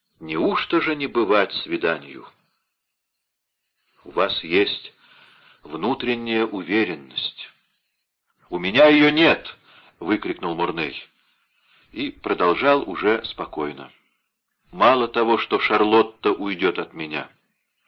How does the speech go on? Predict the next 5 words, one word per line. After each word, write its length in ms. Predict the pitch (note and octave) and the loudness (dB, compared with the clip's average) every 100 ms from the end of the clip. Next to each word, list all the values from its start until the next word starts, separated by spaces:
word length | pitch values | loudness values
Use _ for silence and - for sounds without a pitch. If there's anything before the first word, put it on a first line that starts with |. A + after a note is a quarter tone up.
| _ - | _ -12
она 440 | E2 D#2 G#2 A#2+ - | -8 0 2 2 0
уйдет 520 | G#2 E2+ A2 C3 - | -4 0 2 2 0
по 100 | B2+ | -12
своей 640 | - G#2+ F2+ A2 B2+ B2 | -4 -2 0 4 4 2
воле. 600 | F2 D2 G#2+ C3+ A2+ D2+ | -6 -4 0 0 0 -12